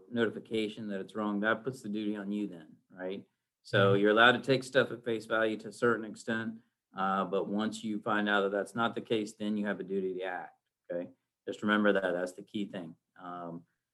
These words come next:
Speaker 1: so with that, John, uh, we're going to end this episode of Law and Order. As always, if you guys have questions for,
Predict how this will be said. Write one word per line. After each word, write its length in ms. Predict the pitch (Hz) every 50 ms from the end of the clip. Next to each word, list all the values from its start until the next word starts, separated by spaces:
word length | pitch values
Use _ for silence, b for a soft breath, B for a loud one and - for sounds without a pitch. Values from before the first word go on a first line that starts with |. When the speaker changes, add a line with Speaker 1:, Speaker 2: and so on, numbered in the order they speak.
| _ _ _ _
Speaker 1:
so 500 | - - - 139 139 147 143 139 139 -
with 200 | - 127 117 104
that, 380 | 107 147 180 180 165 165 165 147
John, 600 | 117 120 117 113 113 117 120 131 147 147 139 -
uh, 540 | - 131 123 120 117 113 113 110 110 107 107
we're 160 | 107 113 120
going 320 | 113 113 123 123 120 113 101
to 180 | 104 101 104
end 160 | 107 113 117 117
this 220 | 113 110 113 -
episode 500 | 117 107 - 104 - - - 110 107 107 101
of 60 | 101
Law 280 | 98 101 104 101 101 95
and 100 | 95 95
Order. 280 | 98 104 110 120 120
As 120 | 113 104 113
always, 360 | 123 143 147 143 135 117 110
if 160 | 110 - -
you 80 | 135 131
guys 180 | 139 131 131
have 180 | 143 131 - -
questions 380 | - 135 139 135 - 123 113 -
for, 340 | - 107 - 104 104 101